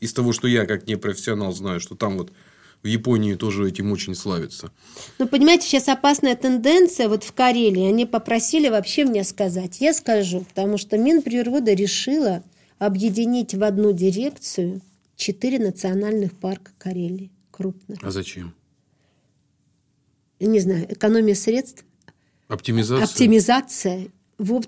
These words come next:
Speaker 2: э, понимаете, мне щас уже вот в телефон четыре, э, в-, больших обращения населения Республики Карелия. Они мне все материалы уже пис-,
Speaker 1: Это
Speaker 2: в WhatsApp
Speaker 1: какой-то
Speaker 2: скинули.
Speaker 1: эффективный менеджер в Москве решил, что ему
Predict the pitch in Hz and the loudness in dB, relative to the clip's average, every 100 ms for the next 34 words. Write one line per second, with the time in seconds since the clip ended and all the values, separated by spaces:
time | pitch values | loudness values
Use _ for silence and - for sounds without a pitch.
0 | - 240 226 214 220 240 302 285 220 214 | 0 4 4 4 2 4 4 2 0 0
1 | 220 226 202 220 202 190 - - 208 202 | 0 -2 0 2 2 -2 -4 -4 -2 -2
2 | 277 302 320 _ _ _ _ - 208 - | 0 0 0 _ _ _ _ -10 -10 -4
3 | 254 269 294 285 247 214 190 - 202 214 | -2 2 2 2 2 2 0 -4 -6 -6
4 | 214 190 196 196 208 - 240 214 190 196 | -8 -8 -6 -2 -2 -2 -6 -4 -2 -2
5 | 185 - 233 226 190 180 - _ _ 208 | -2 -4 -2 -2 -2 -4 -8 _ _ -4
6 | 202 190 202 202 208 190 165 175 214 196 | -4 -4 -4 -2 -2 -2 -6 -8 -10 -10
7 | 175 190 - 196 196 185 202 - _ _ | -10 -12 -12 -8 -8 -8 -10 -16 _ _
8 | _ _ _ _ _ - 202 226 233 226 | _ _ _ _ _ -2 2 4 4 2
9 | 254 233 226 240 226 208 - - - - | 0 -2 -2 -2 -2 -4 -8 -14 -14 -14
10 | 208 143 156 208 196 233 214 180 202 - | -8 -4 -2 0 4 4 4 4 2 6
11 | 214 190 185 202 165 151 143 143 160 - | 8 8 8 8 6 2 2 2 0 0
12 | 185 214 147 135 - 185 175 - 160 156 | 0 2 0 0 -4 -2 -4 -2 0 2
13 | 160 170 | 4 2